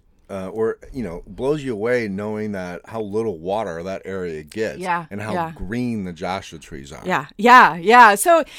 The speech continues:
Speaker 2: so that was pretty incredible. So from there, we are headed towards camp. Uh, we have another almost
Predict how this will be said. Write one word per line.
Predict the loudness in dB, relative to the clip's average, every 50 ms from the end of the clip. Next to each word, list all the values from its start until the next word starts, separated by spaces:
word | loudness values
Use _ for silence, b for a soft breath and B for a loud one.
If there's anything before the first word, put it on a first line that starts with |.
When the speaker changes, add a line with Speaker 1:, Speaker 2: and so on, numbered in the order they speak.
| B B
Speaker 2:
so | B 0 2 6
that | 10 10 10 10 8
was | 6 2 0
pretty | -2 -2 0 0
incredible. | 0 0 2 2 2 2 2 0
So | 2 2 2 2
from | 2 0 2
there, | 4 4 6 6 6 6 4 2 B B B B -10
we | -4 -2 0 2 4 6
are | 6 6 4
headed | 4 2 0 0 0
towards | 0 -2 -2 -2 -4 -6 -8 -10
camp. | -10 -10 -8 -6 -6 -8 -8 -12 -14 -12
Uh, | -10 -8 -6 -6 -6 -8 -8
we | -8 -8 -8
have | -6 -4 -4 -4 -4 -6 -8 -10
another | -8 -8 -6 -6 -6 -6 -6 -6 -8 -8
almost | -8 -8 -10 -10 -12 -14 -16